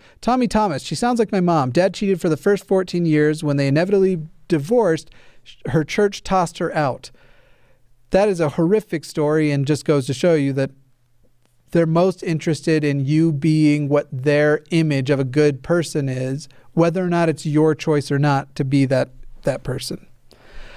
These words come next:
Uh, Mister Rat, "Advising every fan of Mister Atheist to check out Thought Slime's videos on anarchy and anti-capitalism and the philosophy of Antifa by Philosophy Tube."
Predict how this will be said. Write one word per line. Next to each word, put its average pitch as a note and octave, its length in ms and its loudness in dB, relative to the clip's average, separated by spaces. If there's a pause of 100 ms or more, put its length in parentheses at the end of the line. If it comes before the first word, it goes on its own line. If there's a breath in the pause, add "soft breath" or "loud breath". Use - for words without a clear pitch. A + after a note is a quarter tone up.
(320 loud breath)
Uh, D#3+ 400 4
Mister G3+ 280 0
Rat, G3 280 2
"Advising G3+ 400 0
every A#3+ 200 0
fan G#3 220 0
of F3+ 60 0
Mister F3+ 260 0
Atheist E3+ 440 2
to D#3 60 -6
check F3+ 300 -2
out E3 180 0
Thought G3+ 400 0
Slime's F#3+ 500 0
videos E3 440 2
on C3+ 240 -2
anarchy F3+ 540 0
and D#3 100 2
anti-capitalism D3 880 0
and C#3+ 200 0
the C3 40 2
philosophy D#3+ 720 0
of D3+ 180 0
Antifa E3+ 840 0
by C#3 180 0
Philosophy C3+ 680 -2
Tube." C3+ 400 -10